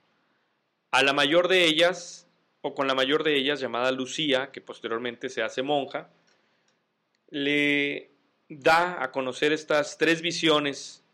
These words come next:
del fin de los tiempos a través de tres secretos. Se dice que Lucía lo que hace es acercarse, en este caso, a diferentes papas, siendo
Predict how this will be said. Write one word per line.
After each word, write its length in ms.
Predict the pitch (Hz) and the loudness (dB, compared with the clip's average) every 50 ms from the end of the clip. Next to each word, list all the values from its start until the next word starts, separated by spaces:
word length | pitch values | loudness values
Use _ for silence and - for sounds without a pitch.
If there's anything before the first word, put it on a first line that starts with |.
| _ _ _ _ - | _ _ _ _ -4
del 240 | 135 139 127 127 127 | 0 0 0 0 0
fin 220 | - 139 135 131 | -4 -8 -6 -4
de 80 | 135 139 | -4 -4
los 180 | 147 147 - | -4 -6 -6
tiempos 580 | - 190 196 190 190 - 262 262 - - _ _ _ | -4 -4 -4 -4 -4 -8 -10 -10 -10 -14 _ _ _
a 160 | - 120 - | -6 -6 -4
través 300 | - - 120 123 131 127 | -2 -2 0 0 0 0
de 80 | 139 135 | -2 -6
tres 280 | 135 - 127 127 - | -4 -2 -2 -2 -2
secretos. 640 | - - - - 104 95 90 - - - - - _ _ _ _ _ _ _ _ _ _ _ | -4 -8 -8 -8 -8 -8 -10 -10 -18 -20 -20 -20 _ _ _ _ _ _ _ _ _ _ _
Se 220 | - - 185 180 | -2 0 2 2
dice 340 | 185 208 214 208 - 214 202 | 2 2 -2 -2 -2 -4 -2
que 120 | - 160 | -2 -4
Lucía 300 | 143 139 131 - 160 160 | -4 -4 -4 -2 -2 0
lo 140 | 156 165 147 | 0 -2 -2
que 100 | - 151 | 0 0
hace 200 | 143 139 139 151 | 0 0 -2 -6
es 120 | 147 - - | -10 -8 -6
acercarse, 840 | - 123 - - 120 117 117 - 147 147 147 143 143 - 131 127 120 | -6 -6 -4 -4 -6 -6 -4 -2 0 0 0 0 -2 -2 -4 -4 -4
en 100 | 120 127 | -4 -8
este 240 | 127 - - 127 - | -12 -12 -14 -10 -4
caso, 300 | - 120 117 - - 127 | -2 -2 -2 -2 -2 -2
a 60 | 123 | -2
diferentes 520 | 117 104 - 107 110 110 107 - 123 - | -4 -6 -8 -10 -10 -10 -12 -14 -18 -8
papas, 540 | - - 151 147 147 - 170 180 180 - _ _ _ _ _ _ | -2 0 0 0 2 0 -4 -4 -4 -12 _ _ _ _ _ _
siendo 840 | _ - - 135 127 127 131 127 127 139 135 131 123 117 110 104 - | _ -14 -6 -4 -4 -2 -2 -2 -2 2 2 2 2 2 0 -6 -12